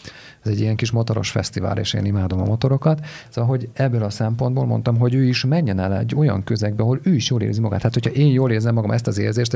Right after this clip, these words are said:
én miért fosszam meg tőle? És arra gondoltam, hogy na jó, akkor én ezt így átadom neki,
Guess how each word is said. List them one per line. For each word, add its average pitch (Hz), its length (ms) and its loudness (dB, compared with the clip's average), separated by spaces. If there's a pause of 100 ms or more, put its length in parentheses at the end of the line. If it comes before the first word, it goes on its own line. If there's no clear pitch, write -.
(120)
én 127 140 0
miért 131 200 0
fosszam 120 420 -2
meg 117 260 0
tőle? 139 400 0 (300)
És - 100 -6
arra 139 160 4
gondoltam, 123 380 2
hogy 127 100 2
na 156 120 4
jó, 151 140 4
akkor 113 220 0
én 117 80 2
ezt 113 160 -2
így 117 100 0
átadom 101 460 0
neki, 104 400 0